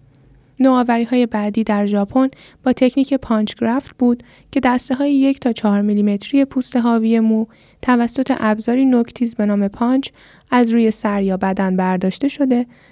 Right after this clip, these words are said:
و در نواحی مد نظر کاشته می‌شد. اما در این روش موها به حالت عروسکی و مصنوعی رشد می‌کردن و برای رفع همین مشکل بود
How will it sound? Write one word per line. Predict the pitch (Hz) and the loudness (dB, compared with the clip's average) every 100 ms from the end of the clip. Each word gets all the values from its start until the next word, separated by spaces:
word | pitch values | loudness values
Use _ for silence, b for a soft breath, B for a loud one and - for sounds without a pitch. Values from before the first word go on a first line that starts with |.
| _ | _
و | 254 | 2
در | 240 240 | 4 4
نواحی | 247 247 247 311 | 4 2 2 2
مد | 269 208 202 | 2 2 2
نظر | 196 190 208 | 0 0 -2
کاشته | - 190 190 - - | -2 -2 -2 -4 -8
می‌شد. | 202 - _ b b b b b b | -8 -12 _ b b b b b b
اما | 330 370 | 0 2
در | 311 233 | 2 4
این | 254 254 | 4 2
روش | 202 196 196 - | 2 0 -2 -2
موها | 240 269 | -2 0
به | 285 | 2
حالت | 233 214 220 254 226 | 2 2 0 -2 0
عروسکی | 202 202 208 196 - | 0 0 -2 -4 0
و | 240 | 0
مصنوعی | 220 202 196 220 262 | 2 0 -2 -2 2
رشد | 285 254 262 | 2 2 -2
می‌کردن | 247 240 233 233 233 | -2 0 0 2 0
و | 233 b b b | -2 b b b
برای | 302 302 330 | 0 2 4
رفع | 330 302 294 | 2 2 0
همین | 285 269 247 | 2 4 4
مشکل | 208 202 - 202 | 4 2 2 0
بود | 196 202 | 2 -2